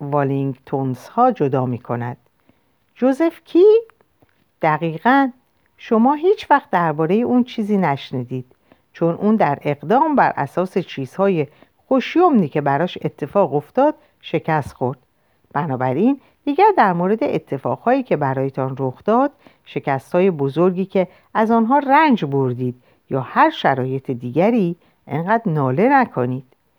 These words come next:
خیلی‌ها هستن که شرایط نامساعدتر و مشکلات بیشتری نسبت به شما دارن. با این حال ثروتمندتر و موفقتر از شما هستن. شانس به طور یکسانی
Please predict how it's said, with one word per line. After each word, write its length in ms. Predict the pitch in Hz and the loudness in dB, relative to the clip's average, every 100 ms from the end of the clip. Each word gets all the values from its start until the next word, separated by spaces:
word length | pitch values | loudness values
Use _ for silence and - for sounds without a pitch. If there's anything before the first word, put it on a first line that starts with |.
| _ _ _ _ | _ _ _ _
خیلی‌ها 420 | 523 453 240 185 | 4 6 6 4
هستن 360 | 160 - 160 | 2 0 -2
که 100 | 165 | -2
شرایط 560 | 165 170 131 120 175 - | -4 0 0 0 -4 -2
نامساعدتر 1160 | 180 143 139 139 - 143 135 135 _ 185 185 | -2 -2 -2 -4 -4 -4 -4 -6 _ 0 2
و 200 | 180 175 - - _ 330 | 2 0 -2 -20 _ -2
مشکلات 500 | 359 - 330 320 330 | -2 0 2 2 2
بیشتری 640 | 277 175 - 220 220 165 | 0 -4 -2 2 2 2
نسبت 440 | 135 - 143 135 | -2 -2 -2 -2
به 80 | 135 | -4
شما 340 | - 135 131 | -4 -4 -2
دارن. 320 | 127 127 123 - _ _ _ _ | -4 -4 -6 -10 _ _ _ _
با 140 | 139 131 | -4 -2
این 160 | 123 | -2
حال 220 | 143 220 240 _ _ | 0 0 0 _ _
ثروتمندتر 1000 | - 180 147 147 143 - 147 147 - 330 | -4 -2 0 -2 -4 -4 -4 -2 0 0
و 80 | 277 | 2
موفقتر 680 | 180 131 127 127 - 254 269 | 0 0 -2 -6 -4 0 2
از 140 | 175 | 0
شما 320 | - 131 123 | -2 -6 -4
هستن. 460 | 123 127 - 120 127 _ _ _ _ _ _ _ _ | -4 -6 -6 -8 -8 _ _ _ _ _ _ _ _
شانس 580 | - - 392 453 440 - | -6 2 4 4 0 -6
به 100 | - | -6
طور 220 | 160 214 285 | -2 0 2
یکسانی 880 | 226 170 - - 247 330 302 233 | 2 0 -2 -2 0 2 4 2